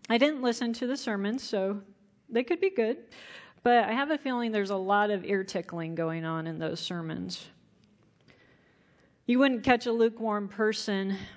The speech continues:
listening to a sermon titled, "Hell is Hotter Than You Think." They probably don't even believe in hell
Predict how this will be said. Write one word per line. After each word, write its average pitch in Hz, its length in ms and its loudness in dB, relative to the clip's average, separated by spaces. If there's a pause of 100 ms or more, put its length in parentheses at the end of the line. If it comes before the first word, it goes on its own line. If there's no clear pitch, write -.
(320)
listening 220 480 2
to 202 160 0
a 196 100 0
sermon 196 500 -2
titled, 185 540 0
"Hell 202 360 2
is 190 140 -2
Hotter 196 320 2
Than 175 180 -4
You 170 80 -6
Think." 185 520 -4 (2750)
They 220 120 6
probably 254 320 4
don't 214 180 -2
even 196 240 -4
believe 247 280 2
in 202 140 -2
hell 185 420 0